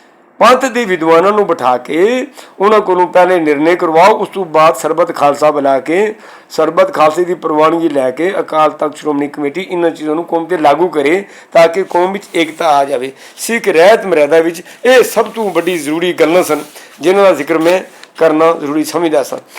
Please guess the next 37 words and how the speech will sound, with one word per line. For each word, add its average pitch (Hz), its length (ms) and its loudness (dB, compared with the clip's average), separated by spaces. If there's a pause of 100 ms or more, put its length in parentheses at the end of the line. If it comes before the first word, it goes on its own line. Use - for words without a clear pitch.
(160)
ਬਾਕੀ 214 460 2
ਅੱਗੇ 208 240 4
ਜਿਹੜੇ 220 380 4
ਹੋਰ, 170 560 2
ਅਹ, 165 180 2
ਸਿੱਖ 156 240 -8
ਰਹਿਤ 175 200 4
ਮਰਿਆਦਾ 180 260 -2
ਦੇ 175 200 -2 (360)
ਹਿੱਸੇ 180 280 0
ਹਨ, 156 220 0 (800)
ਉਹਨਾਂ 233 260 4
ਵਿੱਚ 170 360 -2 (260)
ਵੀ 180 120 0
ਕਈਆਂ 202 340 2
ਜਗ੍ਹਾ 185 260 4
'ਤੇ 170 160 -2
ਛੋਟੀਆਂ 160 340 -2
ਮੋਟੀਆਂ 165 360 0
ਤਬਦੀਲੀਆਂ 160 480 -2
ਦੀ 165 120 -2
ਲੋੜ 156 300 2
ਹੈ। 131 300 -4 (420)
ਉਹ 233 380 4 (280)
ਆਪੇ 196 380 4
ਹੀ 196 380 -2
ਜਦੋਂ 180 300 0
ਐਸੇ 180 320 2
ਵਿਦਵਾਨ 160 320 2
ਬੈਠਣਗੇ 156 580 0 (340)
ਉਹਨਾਂ 214 180 2
ਦੀ 190 140 -2
ਕਮੀ 170 240 -2
ਪੇਸ਼ੀ 165 260 -6
ਦੂਰ 147 220 -6
ਕਰ 147 200 0
ਲੈਣਗੇ। 139 360 -4